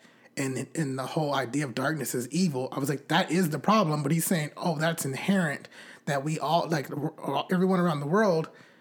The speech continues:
has that, has that natural,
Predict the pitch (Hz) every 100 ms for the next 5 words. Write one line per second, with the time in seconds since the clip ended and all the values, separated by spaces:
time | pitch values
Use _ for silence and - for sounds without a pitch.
0 | _ _ 131 135 170 147 135 156 147 -
1 | - 160 156 156 143 156 160 156 165 143
2 | 127